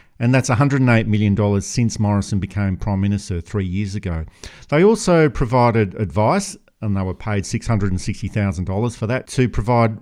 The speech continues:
advice to the government about the vaccination rollout. And their advice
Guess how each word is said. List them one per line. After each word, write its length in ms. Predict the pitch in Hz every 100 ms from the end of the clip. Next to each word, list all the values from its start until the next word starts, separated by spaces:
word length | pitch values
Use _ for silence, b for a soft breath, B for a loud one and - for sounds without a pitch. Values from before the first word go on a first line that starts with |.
| -
advice 420 | 107 156 202 196
to 40 |
the 80 | 151
government 440 | 123 117 113 117 110
about 280 | - 107
the 80 | 92
vaccination 680 | 92 110 - 107 104 - 104
rollout. 480 | 95 82 85 90 - -
And 240 | 123 123
their 260 | - 165 240
advice 600 | 202 139 120 127 123 -